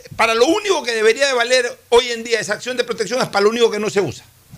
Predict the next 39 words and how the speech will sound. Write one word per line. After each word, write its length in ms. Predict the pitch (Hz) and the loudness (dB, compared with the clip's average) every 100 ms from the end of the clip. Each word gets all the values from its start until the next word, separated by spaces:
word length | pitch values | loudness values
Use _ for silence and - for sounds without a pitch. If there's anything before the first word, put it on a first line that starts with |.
| - - - _ _ _ _ _ _ - - | -16 -16 -18 _ _ _ _ _ _ -20 -2
para 140 | 160 | 0
protegernos 540 | 165 170 160 175 226 226 | 0 -2 2 2 2 2
a 60 | |
los 160 | 202 131 | 4 4
ciudadanos 420 | 139 170 208 202 | 2 0 -4 0
de 60 | 185 | 0
la 80 | 175 | 0
violencia. 360 | 180 156 - | -4 -6 -8
Pero 200 | - 123 | -4 -2
en 80 | 127 | 0
cambio 200 | 175 185 | -2 0
se 100 | 139 | -2
está 120 | 147 | 0
usando 380 | - 180 196 165 | 2 2 -2 -6
para 200 | 139 120 - - _ - - | -6 -8 -10 -20 _ -6 0
sostenerle, 640 | 127 123 139 165 156 151 | 0 2 2 2 0 0
sostenerlo 400 | 127 120 127 151 | 0 0 0 0
en 80 | 139 | -2
el 80 | 123 | -2
cargo 220 | 147 147 | 0 0
al 80 | - | -2
presidente 320 | 117 131 131 | -4 -4 -2
de 60 | 123 | -4
la 40 | |
Corte 240 | 127 123 | -4 -4
Nacional 360 | 123 110 113 117 | -4 -2 -4 -2
de 120 | 117 | -2
Justicia, 600 | 98 104 214 240 - 147 - _ _ _ - | -2 -6 -4 -4 0 -2 -4 _ _ _ -2
para 140 | 127 | 0
sostenerla 460 | 127 123 127 139 139 | 2 0 0 0 -2
en 60 | |
el 100 | 120 | -4
cargo 200 | 117 135 | -4 0
a 40 | 127 | 0
la 120 | 120 | -2
presidenta 380 | 123 117 117 117 | -6 -6 -4 -6
de 60 | |
la 60 | 104 | -6
Asamblea, 520 | - 123 208 220 147 | -6 0 2 2 -2